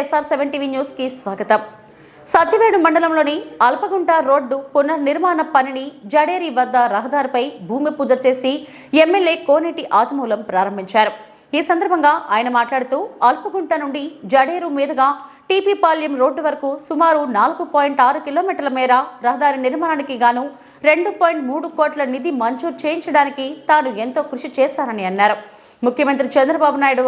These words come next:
ఆశీస్సులతో ఈ రోజు ఈ రోడ్డు నిర్మాణానికి మార్గం సుగమమైంది అన్నారు. త్వరలో నాగాలపురం నుండి విఆర్ కంట్రీ వరకు రోడ్డు నిర్మాణం కూడా ప్రారంభమవుతుందని తెలిపారు. ఒక ఎమ్మెల్యేగా తన పర్యటనలో ప్రోటోకాల్ పాటించని అధికారులపై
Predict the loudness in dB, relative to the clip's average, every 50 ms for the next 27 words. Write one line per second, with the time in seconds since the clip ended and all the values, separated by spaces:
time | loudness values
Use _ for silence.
0 | 2 2 0 -2 -8 -6 -4 -4 -2 0 0 0 0 0 -4 -6 -4 0 2 4
1 | 4 2 2 0 -4 -4 -6 -8 -10 -6 -4 -2 2 2 2 2 2 -2 -4 -4
2 | -2 -2 -2 -2 -2 -2 -4 -6 -8 -8 -4 0 0 2 0 0 -2 -4 -6 -6
3 | -8 -16 -20 -20 -10 -2 0 0 0 2 2 2 2 4 4 2 2 2 0 -2
4 | -2 -2 -2 0 2 4 4 4 2 0 -6 -12 -20 -20 -8 0 2 4 4 4
5 | 4 2 0 0 -2 -8 -6 0 2 2 2 2 2 0 -2 -2 -2 -2 -2 -2
6 | -2 -4 -6 -6 -6 -6 -6 -8 -12 -12 -10 -4 0 2 4 2 2 0 -2 -2
7 | -2 -2 -2 -4 -2 0 0 0 0 -2 -6 -6 -6 -8 -2 2 2 2 2 0
8 | -2 -2 -2 -2 0 -2 -2 -2 -4 -2 0 2 2 2 2 0 0 2 2 2
9 | 0 -2 -6 -4 -4 -6 -6 -6 -8 -8 -8 -8 -8 -8 -8 -6 -2 2 2 2
10 | 2 0 -4 -10 -20 -20 -20 -14 -6 -4 -2 2 2 2 2 2 0 2 4 4
11 | 4 4 4 2 2 2 0 -4 -2 0 0 2 2 0 -2 -4 -4 -2 0 0
12 | 0 -2 -2 0 2 2 2 2 0 0 0 -2 -2 0 2 2 2 2 0 -6
13 | -8 -6 -6 -6 -4 -2 0 0 0 0 0 0 0 0 -2 0 0 -2